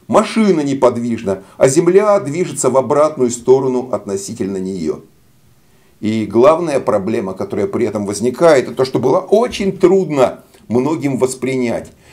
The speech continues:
Это то, что потоки энергии в двух таких рассмотрениях оказываются разными. Но я не буду сейчас вдаваться в эти детали. Опять же, очень рекомендую к этим роликам обратиться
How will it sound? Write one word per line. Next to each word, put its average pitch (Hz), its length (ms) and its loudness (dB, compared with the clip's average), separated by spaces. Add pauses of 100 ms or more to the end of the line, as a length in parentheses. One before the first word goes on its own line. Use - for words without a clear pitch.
Это 127 240 2
то, 226 320 -2
что 151 300 -2
потоки 160 760 6
энергии 160 800 0 (320)
в 92 140 -2
двух 139 340 -2
таких 123 300 0
рассмотрениях 95 880 -4 (300)
оказываются 139 960 0 (160)
разными. 113 800 2 (180)
Но 123 80 2
я 196 100 8
не 233 100 0
буду 254 280 -2
сейчас 185 280 0
вдаваться 170 580 2
в 131 60 4
эти 120 160 0
детали. 120 480 2
Опять 170 400 2
же, 101 200 -4 (340)
очень 190 360 0
рекомендую 147 720 0
к 135 60 -6
этим 135 240 -2
роликам 135 400 0
обратиться 170 760 0